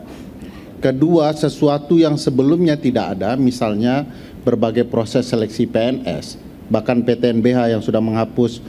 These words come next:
dosen P N S, dibuat seleksinya. Ada dua juta slot untuk kemudian memastikan dukung mendukung publik,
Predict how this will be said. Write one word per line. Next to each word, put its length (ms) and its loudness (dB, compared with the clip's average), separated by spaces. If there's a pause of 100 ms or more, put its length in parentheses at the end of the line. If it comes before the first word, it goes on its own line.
(320)
dosen 320 2
P 180 2
N 60 -8
S, 240 -4 (320)
dibuat 480 4 (260)
seleksinya. 640 0 (380)
Ada 320 2
dua 320 4
juta 240 2
slot 320 0 (1040)
untuk 420 4
kemudian 380 4
memastikan 800 2
dukung 340 2
mendukung 460 2
publik, 340 0